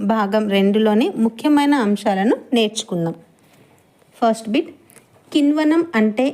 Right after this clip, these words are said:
ఏమిటి? ఆన్సర్, ఆక్సిజన్ లేకుండా శ్వాసక్రియ జరగడం. నెక్స్ట్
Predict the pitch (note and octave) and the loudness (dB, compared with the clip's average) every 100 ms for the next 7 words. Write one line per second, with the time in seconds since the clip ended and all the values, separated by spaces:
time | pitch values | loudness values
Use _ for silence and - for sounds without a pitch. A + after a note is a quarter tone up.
0 | G#3+ F#3+ F3 E3+ E3 - _ _ _ _ | 2 2 0 -2 -4 -8 _ _ _ _
1 | _ _ _ G3+ F#3 F#3 - F#4+ - _ | _ _ _ -4 -2 -2 -2 -4 -6 _
2 | - - - A3+ A#3 - D#4+ D4 D#4+ D#4 | -20 -20 -6 -2 -2 -2 -2 0 0 2
3 | A3+ G#3 A3+ G#3 A#3 C4 - A3+ B3+ C#4 | 0 0 -2 0 -2 -4 -2 -2 -2 -2
4 | C4+ B3+ B3+ A3+ F#3 F3 F3 E3 - _ | 0 0 0 0 0 0 0 -2 -8 _
5 | _ _ _ _ _ _ _ _ _ _ | _ _ _ _ _ _ _ _ _ _
6 | _ - - _ _ _ _ _ _ G#3 | _ -20 -20 _ _ _ _ _ _ -2
7 | G3 - | -2 -4